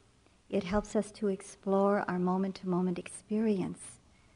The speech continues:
with a lot more, um, stability,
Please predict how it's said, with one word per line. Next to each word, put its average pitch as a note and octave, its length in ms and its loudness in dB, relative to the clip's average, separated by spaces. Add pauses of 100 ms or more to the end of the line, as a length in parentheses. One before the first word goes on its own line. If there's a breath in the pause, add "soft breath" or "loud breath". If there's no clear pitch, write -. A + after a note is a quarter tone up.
(680 soft breath)
with G3+ 240 0
a G3+ 40 0
lot G3+ 420 0
more, G3 600 -2
um, F3+ 500 -12 (600)
stability, G3+ 840 -6